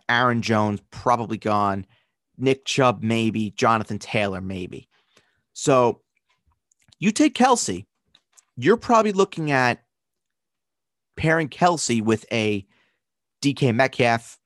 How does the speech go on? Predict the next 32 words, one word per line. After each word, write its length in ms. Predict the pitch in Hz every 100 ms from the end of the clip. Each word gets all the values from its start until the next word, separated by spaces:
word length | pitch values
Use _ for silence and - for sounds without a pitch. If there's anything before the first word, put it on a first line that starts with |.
| _
Calvin 400 | - 113 110 104
Ridley, 520 | 110 98 110 104 - -
Allen 260 | 110 107
Robinson 560 | 98 98 95 98 - 98
at 220 | - 95
receiver. 580 | 101 - 120 104 98 110 _ _ _ _ _ _
If 120 | 127
you're 100 | 117
going 300 | 110 127 117
running 260 | 120 151 139
back, 380 | 101 95 101 - _ _ -
you're 140 | 127
probably 240 | 143 147
looking 220 | 135 135 127
at 60 |
pairing 300 | 135 123 117
him 220 | 117 113
with 140 | 110 107
a 60 |
Jonathan 380 | 92 107 104 101
Taylor, 540 | - 120 110 113 107 - _ _ _ _ -
Nick 300 | 110 107 -
Chubb, 500 | - 117 104 104 - _ _ _ -
DeAndre 460 | 113 110 110 110 104
Swift, 560 | - 117 107 - - _ _
Joe 180 | - 107
Mixon, 600 | 101 101 - 104 95 95 _ _
Miles 380 | 107 101 95 95
Sanders, 680 | - 92 90 90 - - - _ _ _ _ _ _ _ -
that 200 | 107 -
kind 280 | 104 95 95
of 160 | 92